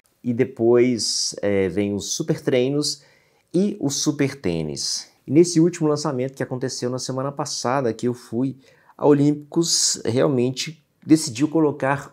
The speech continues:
um tênis em cada prateleira, é, de maneira muito clara. A Olímpicos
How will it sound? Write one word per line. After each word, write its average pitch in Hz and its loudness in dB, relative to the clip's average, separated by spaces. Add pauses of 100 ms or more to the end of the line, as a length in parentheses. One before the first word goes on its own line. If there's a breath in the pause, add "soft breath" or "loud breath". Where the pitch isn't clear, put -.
um 196 0
tênis 156 0
em 190 0
cada 127 -2
prateleira, 113 -2 (480 soft breath)
é, 92 2
de 87 -2
maneira 120 0
muito 143 -2
clara. 85 0 (180)
A - 0
Olímpicos 131 0